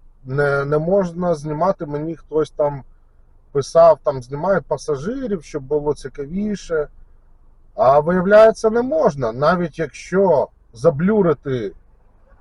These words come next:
обличчя, то цього недостатньо. Треба ще, щоб рухів не було, е, видно,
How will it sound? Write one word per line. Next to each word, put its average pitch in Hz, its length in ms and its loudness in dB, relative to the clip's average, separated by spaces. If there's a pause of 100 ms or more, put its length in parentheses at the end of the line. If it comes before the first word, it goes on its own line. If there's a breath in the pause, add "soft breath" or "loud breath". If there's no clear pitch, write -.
(200)
обличчя, 156 760 -2 (1500)
то 156 340 6 (400)
цього 175 640 4
недостатньо. 156 880 0 (540)
Треба 165 360 0
ще, 160 260 -6
щоб 123 300 -8
рухів 226 460 -4
не 190 100 -2
було, 127 560 -2 (1000)
е, 147 40 -2
видно, 117 720 -6